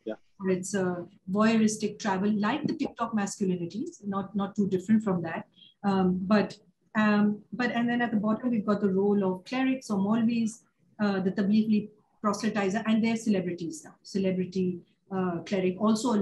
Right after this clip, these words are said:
Speaker 2: long way from the Maududian sort of model.
Speaker 1: Yeah.
Speaker 2: Um, and he's, um, moralizes all the time. Again, women are the linchpin. Women's immodesty is the main issue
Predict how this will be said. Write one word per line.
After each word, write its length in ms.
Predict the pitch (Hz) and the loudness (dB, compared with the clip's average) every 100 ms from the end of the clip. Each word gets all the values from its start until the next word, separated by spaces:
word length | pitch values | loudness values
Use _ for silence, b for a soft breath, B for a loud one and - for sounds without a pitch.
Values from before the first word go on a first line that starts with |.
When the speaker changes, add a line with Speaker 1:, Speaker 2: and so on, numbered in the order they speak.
| 196 | 2
Speaker 2:
long 200 | 214 220 | 4 4
way 200 | 196 196 | 4 2
from 260 | 190 180 180 | -2 -4 -2
the 60 | |
Maududian 720 | 175 175 180 180 196 185 175 - _ _ | -4 -2 0 2 2 2 0 -6 _ _
sort 240 | - 202 190 | -8 -4 -2
of 180 | 175 170 | -2 -2
model. 360 | 170 170 - | -2 2 2
Speaker 1:
Yeah. 80 | 170 - _ _ 214 | 2 -8 _ _ -2
Speaker 2:
Um, 460 | 208 196 185 185 - - | 0 2 0 -4 -12 -6
and 160 | 196 | -2
he's, 260 | 208 202 190 | 2 2 2
um, 380 | 190 180 175 180 - | 0 -2 -4 -4 4
moralizes 680 | 214 220 220 196 190 196 | 4 6 4 2 0 0
all 140 | 196 190 | 2 0
the 80 | |
time. 400 | 190 190 180 185 | 0 0 0 2
Again, 380 | 196 190 220 214 | 2 4 6 6
women 320 | 190 208 214 | 6 6 4
are 80 | 196 | 2
the 60 | 185 | 0
linchpin. 640 | 190 196 202 - 196 190 | 0 0 -2 -4 -2 -2
Women's 300 | 190 208 202 | 0 2 2
immodesty 720 | 214 202 190 190 208 - 196 | 2 2 2 0 -2 -2 -2
is 140 | 190 180 | -2 -2
the 80 | 185 | -2
main 340 | 185 185 190 | 0 0 -2
issue 400 | 240 - 220 208 | -6 -6 -2 -2